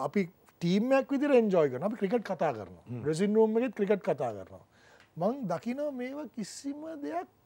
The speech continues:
Speaker 1: වෙන්නේ නෑ. මං හිතන්නේ
Speaker 2: ඔව්,
Speaker 1: ආව-
Speaker 2: ඒ කියන්නේ ඒකේ අඩුවක් තියෙනවා කියලා.
Speaker 1: සෑහෙන අඩුවක් තියෙනවා රෝෂන්. අපි
Speaker 2: හ්ම්.
Speaker 1: ඉන්ටර්නැෂනල් ලෙවල් එකේ නෙමෙයි මං හිතන්නේ ක්ලබ් ක්‍රිකට් වලත් තියෙනවා.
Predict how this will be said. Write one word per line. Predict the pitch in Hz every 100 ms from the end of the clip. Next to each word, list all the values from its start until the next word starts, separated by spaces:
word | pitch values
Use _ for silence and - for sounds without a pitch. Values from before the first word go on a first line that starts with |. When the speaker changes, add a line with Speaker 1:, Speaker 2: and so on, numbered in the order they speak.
| _
Speaker 1:
වෙන්නේ | 262 294 302 330
නෑ. | 240
මං | 202
හිතන්නේ | 208 233 254
Speaker 2:
ඔව්, | 226
Speaker 1:
ආව- | 160 156
Speaker 2:
ඒ |
කියන්නේ | 175 165 151
ඒකේ | 151
අඩුවක් | 127 127 151 -
තියෙනවා | 160 123
කියලා. | 92 92
Speaker 1:
සෑහෙන | 95 117
අඩුවක් | 117 104 107
තියෙනවා | 110 110 110
රෝෂන්. | 107 196 302
අපි | 180 185
Speaker 2:
හ්ම්. | 180 - 107 -
Speaker 1:
ඉන්ටර්නැෂනල් | 160 160 175 156 196 196 190 - - -
ලෙවල් | 196 196 196
එකේ | 196 190
නෙමෙයි | 202
මං | 214
හිතන්නේ | 214 226
ක්ලබ් | 202 185
ක්‍රිකට් | 214 220 233
වලත් | 233 -
තියෙනවා. | 135 95